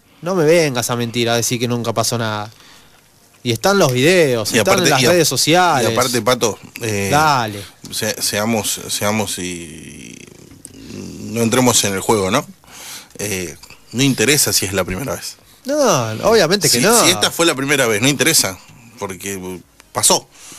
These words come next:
Speaker 2: Entonces hay que buscar una, una solución, sea la primera o sea la, la, la vigésima vez que sucede esto. Eh, si ellos dicen que no pasó nunca,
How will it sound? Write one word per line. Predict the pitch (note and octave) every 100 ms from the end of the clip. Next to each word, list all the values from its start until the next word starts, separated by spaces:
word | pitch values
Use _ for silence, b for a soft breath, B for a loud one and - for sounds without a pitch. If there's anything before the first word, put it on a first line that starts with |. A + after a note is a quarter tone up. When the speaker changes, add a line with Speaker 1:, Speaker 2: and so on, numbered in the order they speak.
| B B
Speaker 2:
Entonces | G#2 A2+ A#2+ C3+ A2
hay | G#2+
que | G2+
buscar | G2+ F#2 G#2+
una, | G2 F#2 F2+
una | F2 F2+
solución, | - G2+ A2+ G#2+ G2 -
sea | - G2+ G3+
la |
primera | G#3 F3 G#3 B3 C4+
o | C#3
sea | - B2 B2+ C3+ C#3 B B B
la, | A2+ G#2+ G2+
la, | G2 G2 F#2+
la | G2 F#2+ F#2+ F#2+ F#2+ G2+ G#2
vigésima | G#2+ - A#2+ B2 A2+
vez | A#2 C3 C3
que | A2+
sucede | - G#2 G#2+ G2+ G2
esto. | - F2+ - B B B B
Eh, | - G#2 G2+ G2 F2+ G#1+
si | - A2+ G#2+ A2 G#2+ G#2 F#2 - -
ellos | E3 D#3+
dicen | D3 C#3+ D3
que |
no | D#3+
pasó | F3+ -
nunca, | B3+ A#3+ -